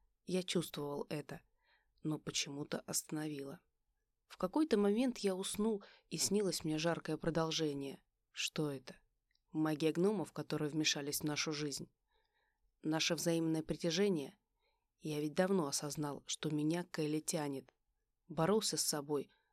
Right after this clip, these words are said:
но ничего не мог с этим поделать. Я не хотел серьезных отношений.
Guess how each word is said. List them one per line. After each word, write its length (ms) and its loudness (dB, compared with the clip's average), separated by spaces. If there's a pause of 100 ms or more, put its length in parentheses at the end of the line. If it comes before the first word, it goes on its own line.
но 100 0
ничего 540 2
не 120 -2
мог 320 -4
с 140 -4
этим 240 -6
поделать. 600 -6 (600)
Я 200 4
не 80 6
хотел 360 -2
серьезных 560 -4
отношений. 640 -2